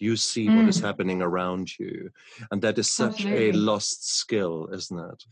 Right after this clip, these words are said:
Speaker 1: It is
Speaker 2: Mm.
Speaker 1: such a strange thing because we are so, so focused on, on,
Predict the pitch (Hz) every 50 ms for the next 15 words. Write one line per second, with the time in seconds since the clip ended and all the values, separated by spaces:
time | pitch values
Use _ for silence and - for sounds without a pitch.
0 | _ _ _ _ - 110 95 104 104 98 - - - - - 214 214 214 220 220
1 | 202 190 175 - - - - - - 110 107 104 104 101 98 95 92 92 92 90
2 | _ _ _ _ _ _ - - - - - - - 123 117 110 110 110 104 -
3 | - - 127 113 110 - - - - 117 - - 151 139 135 127 - - 135 131
4 | 131 127 123 - - - - - - _ _ _ _ _ _ _ _ _ _ _
5 | - - - - 117 - 123 113 117 131 131 123 - - 107 - 110 107 98 101
6 | 104 107 107 104 101 95 98 98 98 -